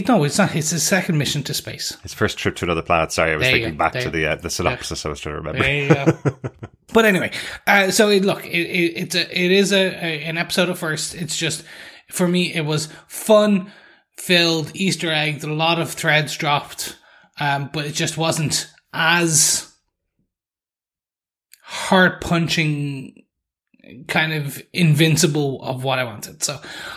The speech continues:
Speaker 1: I think I'm looking, very much looking forward to episode five.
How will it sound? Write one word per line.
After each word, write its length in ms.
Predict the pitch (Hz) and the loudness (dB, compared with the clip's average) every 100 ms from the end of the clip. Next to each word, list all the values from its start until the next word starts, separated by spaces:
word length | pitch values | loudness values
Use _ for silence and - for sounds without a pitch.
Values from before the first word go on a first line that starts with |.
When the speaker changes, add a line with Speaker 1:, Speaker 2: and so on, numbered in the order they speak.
| - | -4
Speaker 1:
I 100 | - | 0
think 300 | 170 190 185 - - - _ | 4 4 2 -2 -18 -20 _
I'm 140 | 185 | 4
looking, 480 | 196 202 208 185 - | 6 6 4 2 2
very 300 | 170 185 185 | 0 4 6
much 220 | 185 180 180 | 6 4 0
looking 260 | 160 170 | -2 -4
forward 320 | 160 151 151 | -4 -4 -2
to 80 | 151 | -2
episode 300 | 143 - 127 | -4 -4 -8
five. 200 | - - | -10 -14